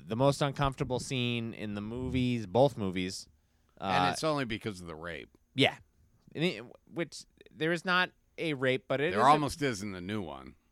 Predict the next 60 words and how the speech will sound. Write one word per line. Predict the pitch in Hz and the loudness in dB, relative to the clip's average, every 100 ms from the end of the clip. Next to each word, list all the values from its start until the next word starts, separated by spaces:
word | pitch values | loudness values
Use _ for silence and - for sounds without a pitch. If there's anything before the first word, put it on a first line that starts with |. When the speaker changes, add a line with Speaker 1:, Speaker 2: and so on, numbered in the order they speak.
| _ _ - | _ _ -6
Speaker 1:
Yeah, | 80 71 | -4 -4
they | 85 107 | -4 -2
get, | 107 95 - | -2 -2 -4
Speaker 2:
They | 98 | -4
Speaker 1:
uh, | 82 | -2
Speaker 2:
get | 113 - | -2 -4
closer | 110 123 104 101 | -4 -4 -4 -10
in | 87 | -10
the | 90 | -10
new | 95 | -10
one, | 92 80 80 | -10 -10 -8
but | 87 | 0
Speaker 1:
Yeah. | 95 87 | 2 4
Speaker 2:
it | 117 | 2
woulda, | 117 120 113 117 | -2 -2 -2 -4
it, | 127 117 107 - | -6 -8 -14 -6
I | 110 | -6
mean, | 104 98 | -4 -6
either | 101 113 98 80 _ _ | -6 -6 -8 -16 _ _
the | - | -16
old | 80 98 107 80 | -12 -10 -10 -10
one | 71 78 73 69 _ 85 | -12 -12 -16 -20 _ -16
would've | 80 64 67 - | -12 -12 -14 -8
Speaker 1:
We | 104 131 | -2 0
took, | 165 143 | 2 0
we | 131 | -2
saw | 127 156 143 | 2 4 6
the | 127 127 | 4 0
new | 127 | 0
one | 127 | -2
in | 120 | -4
the | 104 | -4
theaters, | 120 110 101 | -2 0 0
and | 95 | -4
we | |
brought | 87 95 | -4 -4
the | 104 | -4
kids, | - 104 101 110 - - | -6 -4 -4 -6 -16 -10
and, | 92 87 87 | -8 -6 -4
uh, | 82 80 | -4 -2
Speaker 2:
I | 104 | -2
like | 139 175 151 | 0 0 2
how | 170 160 | 2 2
in | 117 131 | -2 -2
the | 123 | 0
new | 127 | 2
one, | 135 127 | 4 2
at | 110 90 | -2 -6
least, | 95 82 - | -8 -8 -8
the | 90 | -6
other | 85 - - 107 | -6 -8 -10 -10
girl's | 95 104 104 87 | -8 -6 -6 -6
like, | 87 85 | -10 -10
"No." | 80 95 80 - - _ _ _ _ _ _ | -10 -8 -6 -8 -10 _ _ _ _ _ _
Speaker 1:
Yeah, | 107 90 | -4 -2
outside, | 87 95 110 90 | -2 -6 -4 -6
like, | 80 - | -6 -8
"Stop, | - 131 135 | 2 4 4
Speaker 2:
Yeah. | 80 | 0
Speaker 1:
stop." | - - - 147 - | -6 -4 2 2 0